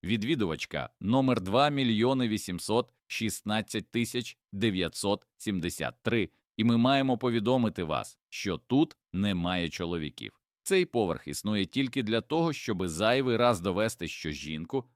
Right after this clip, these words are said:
задовольнити неможливо. Дякуємо за відвідини нашого магазину». До речі, навпроти магазину чоловіків вже давно працює магазин жінок. На першому поверсі пропонуються жінки, що люблять секс. На другому — багаті,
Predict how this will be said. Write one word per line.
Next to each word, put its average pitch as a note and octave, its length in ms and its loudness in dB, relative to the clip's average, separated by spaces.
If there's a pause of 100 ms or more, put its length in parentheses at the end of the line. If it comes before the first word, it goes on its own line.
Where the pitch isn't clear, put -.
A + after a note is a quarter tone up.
(200)
задовольнити E2 920 -4 (300)
неможливо. F2+ 680 -2 (380)
Дякуємо F#3+ 540 -2
за F3+ 140 -4
відвідини A#2+ 500 -2
нашого F#2+ 440 -4
магазину». F#2+ 560 -4 (360)
До C#3 120 0
речі, F3+ 260 -2
навпроти A2+ 460 -2
магазину F#2+ 480 -2
чоловіків E2 640 -6 (100)
вже A2 240 -2
давно B2 420 0
працює B2 680 -2
магазин A2 680 0
жінок. E2+ 580 -6 (220)
На G2+ 220 -2
першому A2+ 520 -2
поверсі F2+ 500 -4
пропонуються F2 680 -6
жінки, F#2+ 400 -4
що F2+ 200 -8
люблять D#2 400 -6
секс. - 360 -12 (340)
На A2 200 -2
другому — D3 520 -2 (220)
багаті, G2 720 -4